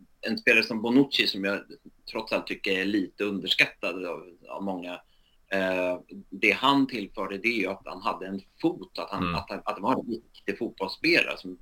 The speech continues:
Speaker 1: som verkligen kunde liksom slå, slå intelligenta passningar och göra någonting med bollen också, inte bara någon som ska stå,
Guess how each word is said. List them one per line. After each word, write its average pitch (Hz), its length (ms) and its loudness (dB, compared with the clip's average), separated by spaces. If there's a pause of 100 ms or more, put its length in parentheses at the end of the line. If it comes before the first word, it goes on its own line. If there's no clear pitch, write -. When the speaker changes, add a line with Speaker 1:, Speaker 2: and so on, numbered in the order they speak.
Speaker 1:
som - 180 -14
verkligen 90 320 -10
kunde 98 360 0
liksom 98 240 -4
slå, - 280 -8
slå 95 440 -2
intelligenta 95 800 -6
passningar 104 680 -2
och 87 400 -4 (580)
göra 127 400 4
någonting 107 300 -4
med 117 120 -6
bollen 135 420 2
också, - 420 -4
inte 107 360 -2
bara 104 260 4
någon 90 260 -6
som 92 160 -12
ska - 140 -14
stå, 87 340 -10